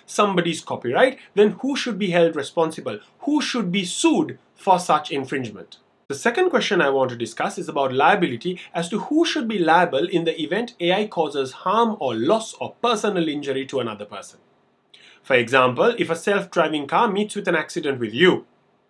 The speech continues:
who should be held liable? Who should pay you damages?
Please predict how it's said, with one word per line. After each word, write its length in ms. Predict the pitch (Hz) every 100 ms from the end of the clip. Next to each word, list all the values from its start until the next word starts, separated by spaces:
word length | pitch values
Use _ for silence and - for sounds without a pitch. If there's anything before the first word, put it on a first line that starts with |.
| _ _ _
who 180 | - 285
should 280 | - 233 170
be 100 | 185
held 240 | 160 147
liable? 460 | 135 139 135 92 - _ _ _
Who 220 | - 277
should 280 | 247 240 190
pay 140 | 180 175
you 240 | 156 156
damages? 600 | 147 135 120 - - -